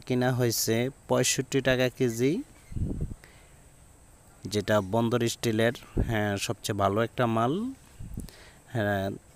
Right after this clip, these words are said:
তারপরে টিনগুলা কিনা হয়েছে প্রায় ঊনপঞ্চাশ টাকা স্কয়ার ফিট। ফয়েল পেপারটা কিনা হয়েছে সাড়ে চার টাকা। এইভাবে মালগুলা ফাইভ,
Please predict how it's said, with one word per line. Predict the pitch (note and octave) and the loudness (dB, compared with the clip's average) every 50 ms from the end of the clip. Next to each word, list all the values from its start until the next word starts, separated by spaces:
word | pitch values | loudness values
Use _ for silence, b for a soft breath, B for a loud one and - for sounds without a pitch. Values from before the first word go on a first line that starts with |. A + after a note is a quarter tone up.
| - B2 A#2+ | -4 0 2
তারপরে | A2 G#2+ - - A2 G#2+ G#2+ G#2+ G2 - - | 2 2 2 0 0 0 0 0 -2 -2 -2
টিনগুলা | C#3+ C3+ C3+ C3 A#2+ B2+ B2+ B2+ B2+ B2 - | 0 2 2 2 2 4 4 4 2 2 0
কিনা | C3+ C3 C3+ C3+ C3 | 0 0 2 2 2
হয়েছে | C3 B2 A2 - - - A2+ A2 A2+ B2+ E3 - - - - - - - - - - - - - - - - - - - - - - - - | 0 0 0 0 0 0 0 0 0 -2 -4 -10 -16 -20 -20 -20 -20 -20 -20 -20 -20 -20 -20 -20 -20 -20 -20 -20 -20 -20 -20 -20 -20 -6 0
প্রায় | - A2 A2 G#2+ G#2+ - - - B2+ | 4 6 6 6 4 2 -2 -2 -2
ঊনপঞ্চাশ | C3 C3 B2+ - - - D3 C#3 C3 - - C3 C3+ - - - - | 0 0 -2 -2 -2 0 0 2 0 0 0 0 2 2 0 0 0
টাকা | C3 B2 A2+ - A#2+ B2 C3 D3 A#3 - - - - - - - - - - - B2 - | -2 0 2 2 2 2 2 0 -4 -10 -18 -20 -20 -20 -20 -20 -20 -8 -6 -4 -2 -2
স্কয়ার | - - - - C3 B2 A#2+ A#2+ - - | -2 -2 0 2 4 4 4 2 0 0
ফিট। | A2 A2 C3+ D#3 - - - - - - - - - - - | 0 0 0 -2 -4 -8 -10 -8 -2 0 0 0 0 -6 -4
ফয়েল | - B2 A2+ A2+ A2 A2 G#2+ - | 2 4 4 4 4 2 0 -2
পেপারটা | - A#2+ - C3 A#2+ - C3 B2 A2+ | -4 -2 -2 -2 -2 0 -2 -2 0
কিনা | - C3 B2+ C3 C3+ C3 | 0 0 2 2 2 0
হয়েছে | B2+ A#2+ - - B2+ C3 D3+ - - - | 0 -2 -2 -2 -2 -2 -2 -2 -2 0
সাড়ে | - - A2 G#2+ A2 - - | 2 2 2 2 2 0 0
চার | B2+ A2 - - - | -2 -2 -2 -2 -2
টাকা। | A2+ A2 - - G#2+ A#2 F#3+ - - - - - - - - - - B B B B B B B B B B B B B B B B B - - - - B2 | 0 0 2 0 0 0 0 -4 -10 -18 -20 -20 -20 -20 -20 -20 -20 B B B B B B B B B B B B B B B B B -20 -16 -4 -2 0
এইভাবে | B2 A2 A#2 A#2 A#2 B2 B2+ B2 A#2+ | 2 2 4 4 4 4 4 4 4
মালগুলা | A2+ A2 G#2+ G#2 A2+ A2+ A#2 A#2 C3 F3+ B3 - - - - - - - | 4 2 2 0 0 2 2 2 2 0 -2 -8 -16 -12 -8 -8 -6 -6
ফাইভ, | - - B2+ B2+ A#2+ A#2+ A#2 | -6 0 2 4 4 4 4